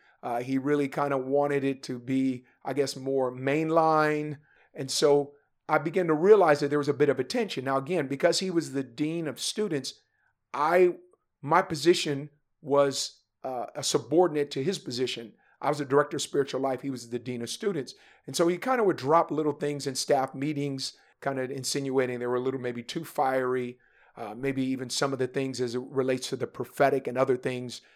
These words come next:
that that wasn't particularly his cup of tea. And I began to realize that there was a bit of a, a tug of war going on. And so in my heart, I'm like, "Hey, man, this dude's wrong, man. This, this school is a spirit-filled school. We're going after the Holy Ghost. Look at the fruit."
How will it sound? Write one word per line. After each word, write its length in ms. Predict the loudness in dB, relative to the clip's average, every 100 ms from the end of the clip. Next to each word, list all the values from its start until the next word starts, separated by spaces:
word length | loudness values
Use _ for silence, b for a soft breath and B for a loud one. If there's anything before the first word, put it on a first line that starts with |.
| b
that 140 | -12 -4
that 220 | -2 0
wasn't 280 | -2 -4 -8
particularly 360 | -4 -2 0
his 120 | -2 0
cup 240 | 0 0
of 80 | -4
tea. 320 | -6 -8 -10 _ _ _ _ _ -8
And 140 | 0 2
I 60 |
began 280 | 4 2 2
to 60 | 2
realize 640 | 4 6 8 6 4 2
that 340 | 2 2 -2
there 140 | 0 2
was 140 | 2
a 60 | -2
bit 220 | 4 4
of 140 | 4
a, 180 | 0 -2 b b b
a 60 | -12
tug 220 | 0 4
of 80 | 4
war 160 | 4 2
going 280 | 0 0
on. 220 | 0 -2 -4
And 160 | -4
so 140 | -2 0
in 80 |
my 100 | 0
heart, 360 | 2 2 2 -2 b -8
I'm 100 | 0
like, 200 | 0 2
"Hey, 100 | -2
man, 200 | 0 -2
this 160 | -4
dude's 300 | -4 -6 -4
wrong, 340 | -4 -2 -2 -2
man. 300 | -2 -2 -2
This, 200 | -8 -10 b b _
this 200 | 2 2
school 560 | 0 -2 0 0 -2 b b
is 160 | -6 -4
a 60 | -4
spirit-filled 560 | 0 2 4 2 0
school. 440 | 0 -2 0 0 0
We're 140 | 2
going 220 | 4 4
after 200 | 4 2
the 60 | 0
Holy 240 | 2 2
Ghost. 280 | 4 2 2
Look 180 | -4 -2
at 80 | -4
the 60 |
fruit." 460 | -2 2 2 2